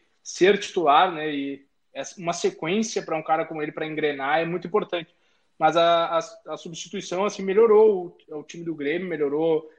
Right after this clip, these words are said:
questão de cobertura, melhorou dinâmica do meio campo, me parece. Eh, não sei, talve-, talvez não. Eh, é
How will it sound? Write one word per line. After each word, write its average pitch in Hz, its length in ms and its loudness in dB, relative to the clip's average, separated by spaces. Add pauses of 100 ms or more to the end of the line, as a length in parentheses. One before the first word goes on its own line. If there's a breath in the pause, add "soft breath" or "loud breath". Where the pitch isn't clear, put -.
(100)
questão 160 260 -10
de 156 100 -12
cobertura, 165 720 -2
melhorou 151 340 -4
dinâmica 165 560 -4
do 151 80 -8
meio 151 220 -6
campo, 165 340 -4
me 160 140 -12
parece. 139 560 0 (540)
Eh, 143 480 0
não 165 200 -2
sei, 202 640 2 (220)
talve-, 175 320 2
talvez 240 320 4
não. 226 360 0 (280)
Eh, 156 280 -6
é - 120 -12